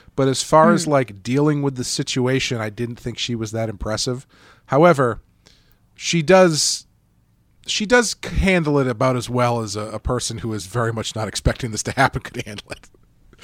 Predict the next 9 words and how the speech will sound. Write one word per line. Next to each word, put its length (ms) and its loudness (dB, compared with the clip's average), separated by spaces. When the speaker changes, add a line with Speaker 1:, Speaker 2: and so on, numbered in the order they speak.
Speaker 2:
Yeah. 200 2
Speaker 1:
She 220 2
gets 200 4
some 120 2
good 220 4
Speaker 2:
<laughs> 100 2
Speaker 1:
shots 320 6
in. 380 0
Um, 520 -2